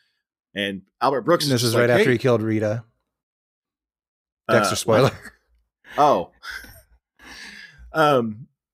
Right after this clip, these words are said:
Speaker 1: Albert Brooks is just like, you know, "Hey, I, I never see you at Hanukkah or Ramadan or,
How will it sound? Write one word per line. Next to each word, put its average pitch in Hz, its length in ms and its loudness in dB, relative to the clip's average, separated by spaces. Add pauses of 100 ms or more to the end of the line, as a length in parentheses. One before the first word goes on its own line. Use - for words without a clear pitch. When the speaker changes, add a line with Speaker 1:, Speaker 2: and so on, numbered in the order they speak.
(760)
Speaker 1:
Albert 165 160 4
Brooks 151 260 -2
is 131 60 -10
just 127 160 -8
like, 117 320 -6
you 117 80 -18
know, 113 80 -14
"Hey, 165 320 -2
I, 127 160 -6
I 135 120 -2
never 185 220 -2
see 202 220 -2
you 156 240 2
at - 160 -2
Hanukkah 139 580 -2
or 107 340 -8
Ramadan 110 760 0
or, 104 300 -8